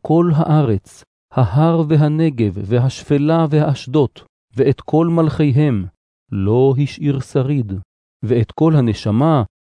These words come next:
החרים, כאשר ציווה אדוני אלוהי ישראל. ויקם יהושע מקדש ברנע ועד עזה,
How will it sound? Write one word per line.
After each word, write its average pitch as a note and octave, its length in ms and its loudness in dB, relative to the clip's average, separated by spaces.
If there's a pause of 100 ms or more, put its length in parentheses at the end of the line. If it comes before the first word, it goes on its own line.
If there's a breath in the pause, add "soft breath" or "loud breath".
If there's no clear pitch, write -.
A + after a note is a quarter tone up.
(100)
החרים, C#3 640 0 (480)
כאשר D3 540 0
ציווה C#3+ 600 0
אדוני C#3 560 0 (280)
אלוהי B2 560 2
ישראל. G#2 600 -2 (680)
ויקם C#3 680 2
יהושע B2+ 640 2 (320)
מקדש B2 640 0
ברנע C#3+ 720 2
ועד A#2 440 0
עזה, A2 460 0